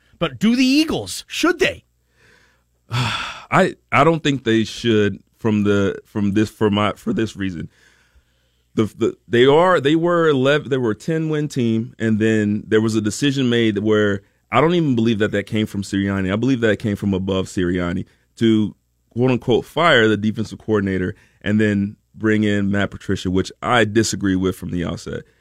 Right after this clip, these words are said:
Speaker 2: So to me, I think that that was from above him. And so just for that decision alone, I think he deserves another chance. Um, I do believe that these other coaches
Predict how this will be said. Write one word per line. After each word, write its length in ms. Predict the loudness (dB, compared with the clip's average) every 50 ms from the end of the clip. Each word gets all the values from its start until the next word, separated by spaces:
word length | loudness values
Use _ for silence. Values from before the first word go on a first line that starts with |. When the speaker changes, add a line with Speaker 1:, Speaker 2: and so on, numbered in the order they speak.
| _ _
Speaker 2:
So 200 | -4 0 0 0
to 160 | 0 0 0
me, 300 | 2 4 4 4 2 2
I 80 | 2 0
think 220 | 0 0 -2 0
that 160 | 0 -2 0
that 200 | 2 0 0 0
was 300 | 0 2 2 2 0 -2
from 400 | -6 -6 -4 -2 -2 -4 -4 -8 _ -6
above 400 | -6 -6 -2 0 2 2 2 2
him. 300 | 0 -2 -2 -2 -4 -4
And 180 | -4 -6 -6 -6
so 340 | -2 -2 0 0 0 -2 -4 -10
just 280 | -6 -4 -4 -4 -2
for 100 | -4 -2
that 420 | 0 2 2 2 0 -4 -10 -10 -6
decision 420 | -6 -2 0 0 0 2 2 0
alone, 380 | 0 0 0 0 0 -2 -4 -4
I 120 | -4 -6
think 240 | -4 -2 -4 -4 -2
he 80 | -2 -2
deserves 360 | -2 -2 0 0 0 0 0
another 280 | -2 -2 -2 -4 -4 -6
chance. 420 | -6 -6 -6 -6 -8 -10 -16 _ _ _ _ _ _ _ _ _ -4
Um, 360 | -2 0 2 2 0 0 -2 -2
I 160 | 0 0 2
do 180 | 4 4 2 2
believe 280 | 2 0 0 0 2 2
that 120 | 0 0
these 180 | 0 -4 -4 -2
other 200 | -2 -2 -2 0
coaches 520 | 0 -2 -2 -2 -2 -2 -2 -4 -4